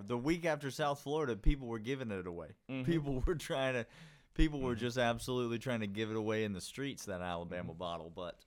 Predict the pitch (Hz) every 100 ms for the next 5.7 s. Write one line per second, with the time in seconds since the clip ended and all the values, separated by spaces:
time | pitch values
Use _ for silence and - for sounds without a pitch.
0 | - 98 92 90 87 85 85 85 - _
1 | _ _ _ _ _ - 135 226 320 226
2 | 208 202 214 180 190 175 147 120 110 110
3 | 110 107 104 101 101 95 92 101 113 -
4 | 110 110 - - 98 101 113 120 113 -
5 | 101 95 - 90 - 101